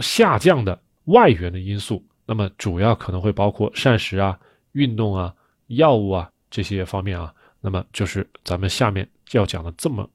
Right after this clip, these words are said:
这一块儿啊，这一块儿内容。那么大家请继续锁定咱们的《青铜说》，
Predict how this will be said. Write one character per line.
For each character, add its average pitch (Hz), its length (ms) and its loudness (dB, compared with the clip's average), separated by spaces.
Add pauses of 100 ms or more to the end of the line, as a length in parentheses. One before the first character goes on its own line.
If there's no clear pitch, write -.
(380)
这 135 160 0
一 101 40 2
块 - 240 -6
儿 95 80 -6
啊， 90 80 0 (220)
这 - 80 10
一 - 40 6
块 - 100 0
儿 95 60 -6
内 92 100 -10
容。 82 200 -16 (540)
那 101 80 -6
么 101 140 -4 (520)
大 98 140 -2
家 104 140 0 (140)
请 87 300 -8
继 135 140 4
续 113 260 2
锁 92 220 -6
定 107 100 0
咱 101 160 -2
们 107 60 -2
的 104 40 2
《青 117 140 -2
铜 113 100 2
说》， 131 240 4